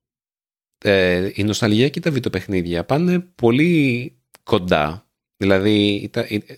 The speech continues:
σε, οι gamers, οι πανταχού gamers, πολύ συχνά έχουν ιδιαίτερα αισθήματα νοσταλγίας για τα βιντεοπαιχνίδια,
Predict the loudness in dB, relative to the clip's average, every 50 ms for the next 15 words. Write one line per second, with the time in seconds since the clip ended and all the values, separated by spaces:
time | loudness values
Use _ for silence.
0 | _ _ _ -8 -4 0 0 0 -2 -2 -8 -12 -14 -16 -14 -12 -10 -4 0 2
1 | 2 4 4 2 2 2 0 0 -2 -4 -6 -8 _ _ _ _ _ _ _ _
2 | _ _ _ _ _ -4 -4 -4 -2 0 -2 -2 0 -2 -4 -2 -2 -6 -2 0
3 | 0 0 0 0 -2 -2 -4 -6 -10 _ _ _ _ _ _ _ _ _ _ _
4 | _ _ _ _ _ _ _ _ _ _ _ _ _ _ _ _ _ _ _ _
5 | _ _ _ _ -20 -20 _ -4 0 0 2 2 2 0 -2 -2 0 2 2 4
6 | 4 4 4 2 2 2 0 0 0 -2 -2 -4 -6 -6 -10 -12 _ _ _ _
7 | -2 -2 -2 -2 0 0 0 2 2 4 2 2 2 0 0 2 2 2 2 0
8 | 0 -2 -2 -4 -6 -6 -4 -2 -2 -2 -2 0 -2 -2 -2 -2 -4 -4 -4 -2
9 | -2 0 0 0 -2 -2 -4 -2 -2 -2 -4 -4 -6 -8 -8 -6 -4 -2 -2 0
10 | 0 -2 -2 -6